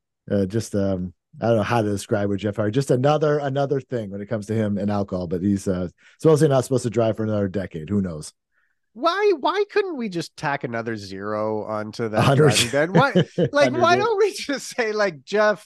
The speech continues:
Speaker 2: look, man, it's easy to take an Uber. It's easy to take a cab. There's no <laughs> reason for you to ever drive again."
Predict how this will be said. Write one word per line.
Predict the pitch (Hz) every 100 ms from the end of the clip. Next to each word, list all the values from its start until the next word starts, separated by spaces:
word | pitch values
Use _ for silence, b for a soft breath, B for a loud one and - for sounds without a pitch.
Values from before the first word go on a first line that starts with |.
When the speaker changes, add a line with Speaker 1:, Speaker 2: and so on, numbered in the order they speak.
| _
Speaker 2:
look, | 170 160 117 _ _
man, | 143 147 147 139 - b b _ _ 180
it's | 165 -
easy | 226 240 240
to | 233
take | 185 202 180
an | 165
Uber. | 170 156 165 160
It's | - 135
easy | 139 165 170 175
to | 165
take | 143 160 143
a |
cab. | - 123 123 120
There's | 143 151
no | -
<laughs> |
reason | 185 160 214 - 165
for | 180
you | 175 165
to | 156 123
ever | 131 143
drive | 127 131 131 113 110
again." | 110 113 120 117